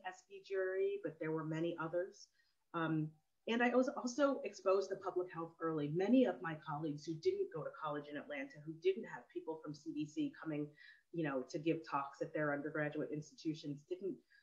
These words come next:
realize what public health was until later in their careers. So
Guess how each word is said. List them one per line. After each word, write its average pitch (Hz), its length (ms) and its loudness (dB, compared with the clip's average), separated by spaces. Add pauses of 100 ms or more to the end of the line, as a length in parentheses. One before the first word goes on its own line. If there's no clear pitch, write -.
(140)
realize 180 500 6
what 156 120 2 (100)
public 160 300 2
health 160 260 -2
was 147 300 2
until 147 500 -4
later 160 400 2
in 151 100 2
their 156 320 -2
careers. 139 520 -10
So 170 440 4